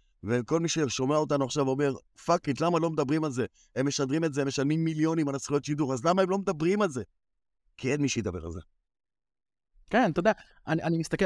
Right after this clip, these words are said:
Speaker 2: אני מסתכל על זה, נגיד, אתה יודע, יש אירועים שקורים במדיסון סקוואר גארדן, וזה אירועים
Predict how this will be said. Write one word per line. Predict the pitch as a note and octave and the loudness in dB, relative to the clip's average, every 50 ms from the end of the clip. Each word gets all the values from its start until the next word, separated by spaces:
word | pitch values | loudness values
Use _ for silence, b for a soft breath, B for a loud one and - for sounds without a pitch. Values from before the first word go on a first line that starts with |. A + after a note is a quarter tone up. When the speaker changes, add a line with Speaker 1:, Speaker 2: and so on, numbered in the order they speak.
| - - | 0 0
Speaker 2:
אני | D3+ C#3+ | -2 -2
מסתכל | C#3 - D3+ - F#3 | -2 -2 -2 -2 0
על | F#3 F3+ | 0 0
זה, | D3+ C#3+ C3+ | 0 0 0
נגיד, | B2 A#2+ B2 | 0 0 2
אתה | A#2 C#3 | 2 4
יודע, | C#3+ D#3 | 4 4
יש | D3+ D3 - - - | 4 2 0 -2 0
אירועים | C3 B2 C3+ D3 D3+ D3+ | 0 0 2 0 0 0
שקורים | - C#3 - B2+ A#2+ C3 C3+ | -2 -2 0 0 0 2 2
במדיסון | B2+ A#2 B2 B2+ A#2+ - - A#2+ | 2 0 0 -2 -2 0 -2 -2
סקוואר | A2+ - - B2 A#2 | 0 2 2 4 4
גארדן, | A2 A2 G2 G2+ F#2+ G#2 G2+ G#2 | 4 2 2 2 2 0 2 2
וזה | A2 A#2 B2 B2 | 2 2 4 4
אירועים | B2 B2+ C3+ D3+ E3 F3 E3+ | 4 4 2 2 2 0 0